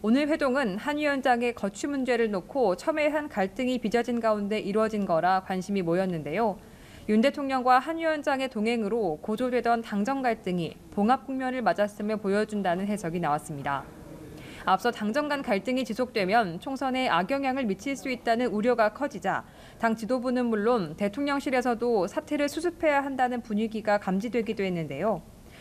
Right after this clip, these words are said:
한 위원장, 지난 주말 대통령실로부터 사퇴 요구를 받았고, 이를 거절했다고 공개적으로 밝히면서 대통령실과 정면 충돌했죠.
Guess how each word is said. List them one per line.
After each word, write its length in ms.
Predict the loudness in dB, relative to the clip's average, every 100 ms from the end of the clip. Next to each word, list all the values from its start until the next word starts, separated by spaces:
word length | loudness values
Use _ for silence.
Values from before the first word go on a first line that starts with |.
| -18 -14 -2
한 140 | 0
위원장, 540 | 2 4 4 4 2
지난 300 | -4 -2 -2
주말 320 | -2 2 2 2
대통령실로부터 1120 | -2 -4 -4 -4 -2 -2 -2 -4 0 2 2
사퇴 340 | -2 -2 0
요구를 360 | 0 0 0 2
받았고, 640 | 2 0 -2 0 2 0 -6 -14 -2
이를 240 | 2 2
거절했다고 680 | 2 2 4 4 4 2 2
공개적으로 640 | 0 0 0 0 0 2 2
밝히면서 760 | 2 2 -4 -4 -2 0 -2 -4
대통령실과 880 | -8 -2 0 0 0 0 4 4 2
정면 380 | -4 -4 -2 -2
충돌했죠. 760 | -4 0 0 0 -2 -4 -4